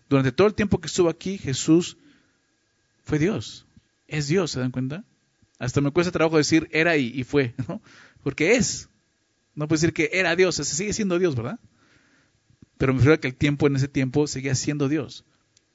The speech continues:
Es lo que nos está mostrando aquí. Entonces, <clears throat> ese texto describe la existencia de Jesús antes de que se hiciera carne. ¿Ok? Jesús, como te decía, no comenzó su existencia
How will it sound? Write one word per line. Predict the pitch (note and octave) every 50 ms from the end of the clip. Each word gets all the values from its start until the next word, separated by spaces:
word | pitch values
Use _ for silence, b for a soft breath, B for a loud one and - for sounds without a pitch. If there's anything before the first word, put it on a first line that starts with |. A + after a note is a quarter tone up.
| _ _ -
Es | C#3+ D3+
lo | D#3 D#3
que | D3+
nos | C3+ B2 -
está | D3 C#3+
mostrando | C3+ - C3+ C3 B2 A#2+
aquí. | A2+ - G2+ D2+ - - _ b b b b b b b b b _
Entonces, | - C3+ B2+ E3 F3 E3+ - G3 F#3 E3 - - _ _ _ _ _ _ -
<clears throat> | - - - - F#2 - - _ _ - F#3+ C#3+ A2 - - _ - - _ _ _ _ _ _ _ _ _ _ _ _ _ _ _ _ _ _ - _ B B B B B B B
ese | C#3 C#3 D#3 D#3
texto | - E3 D3+ - - E3
describe | D3 C3 - - - D#3 D#3+ D#3 D3 B2+
la | B2 B2+
existencia | B2 - - - D3 C#3+ C3 D#3 D3
de | C#3 B2
Jesús | - A#2 G#2+ - C#3 C3+ B2+ - -
antes | C3+ C3+ C3+ C3 - D3 B2+
de | C3 B2 A#2+
que | - A2+ A2
se | A2 - A#2+
hiciera | A#2 A#2 - - B2+ B2+ B2+ B2 B2 B2 b b b b b b b b _
carne. | - - A#2 A#2 A#2 A2+ G#2+ G2 F#2+ G2 - - _ _ _ _ _ _ _ _ _ _ _
¿Ok? | C#3 - - B2+ A#2+
Jesús, | - B2 A2 - C#3 C#3+ D3 C#3 -
como | - C#3+ C3 B2
te | - - A#2
decía, | A2+ - - C3+ C3 C3
no | C3 C3+ D3 C#3+
comenzó | - D#3+ D3+ C#3+ C3 B2 A#2 - C#3 C3+ C3
su | - C#3+
existencia | B2+ - - - - B2+ B2 B2 A2+ - C3 B2 B2